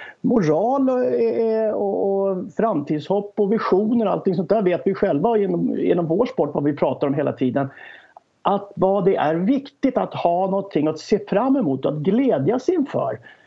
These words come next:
Eh, och självklart alltså, det är rutiner, alla de här sakerna som har,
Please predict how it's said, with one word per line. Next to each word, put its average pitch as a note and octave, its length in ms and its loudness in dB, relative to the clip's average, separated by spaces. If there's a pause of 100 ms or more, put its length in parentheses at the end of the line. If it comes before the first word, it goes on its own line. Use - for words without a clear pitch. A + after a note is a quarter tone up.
(300)
Eh, F3 220 2
och F#3 160 0
självklart C4 600 -2
alltså, G3 260 0
det G3+ 160 0
är A3+ 220 0
rutiner, A3+ 840 2
alla A#3+ 360 0
de C4 120 2
här A3 100 2
sakerna D#3+ 480 0
som D#3+ 160 -2
har, E3+ 140 2